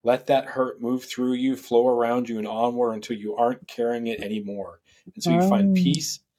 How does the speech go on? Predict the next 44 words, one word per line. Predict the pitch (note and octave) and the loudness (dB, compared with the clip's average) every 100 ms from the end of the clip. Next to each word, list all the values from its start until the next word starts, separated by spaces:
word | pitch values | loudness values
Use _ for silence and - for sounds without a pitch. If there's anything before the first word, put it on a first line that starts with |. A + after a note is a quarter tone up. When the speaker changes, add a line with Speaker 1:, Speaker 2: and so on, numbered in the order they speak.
| _ _ _ | _ _ _
Speaker 1:
trusting | - - C3+ - C#3+ B2+ | -6 -2 -2 -2 -2 -2
that | G#2+ | -2
you | A2+ | -6
can | A2+ G#2 | -10 -12
always | - A2+ B2 C3 | 0 2 4 2
find | - B2 B2 | -4 -4 -2
them | A#2 | -4
again | G#2 G#2 A2 G#2 F2+ | -4 -6 -4 -4 -6
through | A2 | -10
the | G2 | -10
Force." | - A#2 G#2 F2+ - | -6 -2 0 -2 -4
And | A2+ | 0
I | |
was | C3+ | 0
just | A2 G2+ | -2 -6
like, | F#2 | -2
"Oh, | C#3+ A#2 | 0 0
wow." | A2+ B2+ G2 - _ _ _ _ | 2 0 -2 -8 _ _ _ _
'Cause | C#3+ | 2
I'll | D3 | 2
Speaker 2:
That's | D3 | 4
Speaker 1:
be | |
Speaker 2:
good. | C#3 | 4
Speaker 1:
honest | D3 C#3 | 4 2
with | A#2+ | -6
you, | G#2+ A2 | -6 -4
I, | G#2+ - _ _ A#2+ | -6 -10 _ _ -8
I | |
struggled | - D#3 E3 D3+ | 0 2 2 0
with | C#3 | -2
this | C#3 | -4
book | C#3+ C#3 | -4 -2
a | A#2+ | 0
little | C3 | 0
bit | C3+ C#3 | 2 2
at | |
the | C3+ | 0
beginning. | A2 A#2+ B2+ B2+ B2 _ _ - | -6 -2 0 -2 -4 _ _ -10
I | |
think | G#2 - | -8 -6
there's | A#2 G#2+ | -6 -4
some | B2 G2+ | -4 -4
heavy, | A2+ A#2+ A#2+ A2+ G#2+ G2+ | -2 -2 -2 -6 -6 -4
um, | G2+ G2+ F#2+ F#2 | 0 2 0 -2